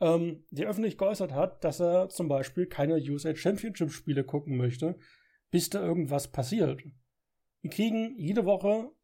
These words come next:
die üblichen Posts von Fans, die in die Stadien gehen. Wir haben die üblichen Posts von Fans, die sich schon die neuen Trikots geleistet haben.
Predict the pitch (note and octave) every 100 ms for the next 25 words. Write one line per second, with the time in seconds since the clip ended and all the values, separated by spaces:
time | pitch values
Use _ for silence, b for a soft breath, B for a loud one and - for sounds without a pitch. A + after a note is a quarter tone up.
0 | - F#3+ F3 D3+ D3 D#3 F3+ F#3+ - D#3+
1 | D#3+ - D3 D#3 - D3 C#3+ C3 D3+ D#3
2 | C3+ B2 B2 E3 G#3 B B B B -
3 | D3 D3+ B2+ D3 F3+ A#3 - - F3+ G3
4 | G3 E3+ E3+ F3+ G3 F#3+ E3+ E3+ D#3+ D#3+
5 | F3 F3 - E3 E3 - D#3+ D3+ C#3+ D3
6 | D#3 F#3 A3 - D3+ C3 B2 B2 C3 B2
7 | A#2+ E3 F#3+